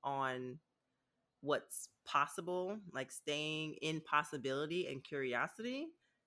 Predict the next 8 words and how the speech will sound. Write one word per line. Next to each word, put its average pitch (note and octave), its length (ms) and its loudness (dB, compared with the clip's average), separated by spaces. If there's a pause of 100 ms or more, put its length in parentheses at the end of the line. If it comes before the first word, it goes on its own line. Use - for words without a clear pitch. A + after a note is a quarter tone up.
(280)
to E3 100 2
then C#3 340 0
live C3+ 420 2 (280)
whatever C#3 800 0
their C3+ 160 0
dream B2 420 -4
might A#2+ 260 -2
be. - 260 -10